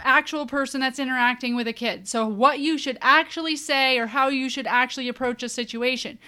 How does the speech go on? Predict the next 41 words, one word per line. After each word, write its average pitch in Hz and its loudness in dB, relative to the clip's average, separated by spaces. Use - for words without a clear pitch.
But 294 2
this 320 -4
is 294 -6
also 349 4
helpful 294 0
for 285 -6
people 277 -2
that 254 2
might 247 -2
be 233 -6
foster 359 2
parents 320 -2
or 240 -6
service 320 -6
providers, 262 0
because 277 2
I 269 0
also 330 4
show 277 2
how 254 0
you 254 -2
can 247 0
lead 254 0
by 262 2
example. 240 -4
So 320 -2
maybe 277 2
you 269 0
notice 269 0
somebody 262 -4
else 240 -4
doing 311 2
something, 311 0
because 262 -2
this 277 -6
was 277 -8
a 269 -4
training 277 -2
that 240 0
I 233 4
was 233 -2